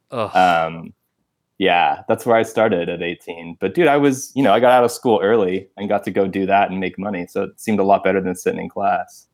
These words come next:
Speaker 1: Oh, God, I, I
Speaker 2: Um,
Speaker 1: hated making cables.
Speaker 2: yeah.
Speaker 1: Hated it.
Speaker 2: But then to summarize, like, uh, to your point, we both worked for a pretty large, um, aircraft supplier, I guess, um, company. And then I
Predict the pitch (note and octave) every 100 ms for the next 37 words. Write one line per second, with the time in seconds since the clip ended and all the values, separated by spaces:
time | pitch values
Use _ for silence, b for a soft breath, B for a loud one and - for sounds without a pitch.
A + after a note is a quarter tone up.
0 | _ _ G2+ - G#2 G#2 G#2 G2+ G2 F#2+
1 | F#2 A2+ G#2 F#2+ F2+ F#2 - D3+ F#3 F#2+
2 | - _ _ G#2+ F#2+ E2+ E2 _ _ _
3 | _ _ _ _ _ - - D3+ D#3+ D#3+
4 | D#3 C#3 C#3 C3 B2 G#2+ - _ - G#2+
5 | G#2 - A#2+ A#2 A2 A2 A#2 A2 B2 -
6 | A2+ A2+ - A2 G#2+ G#2 A2 A#2 A2 G#2
7 | G2+ G2+ G2 - - - G#2 G2+ G2+ G2
8 | F#2+ - _ _ _ _ _ _ A#2 A#2
9 | - A2 G#2+ - G#2+ - G2 G#2 A#2 A2+
10 | A2+ A#2+ B2 - - A2 G#2 G2+ G2 A2
11 | G#2+ G2+ G#2+ A2 G2 F#2 F#2+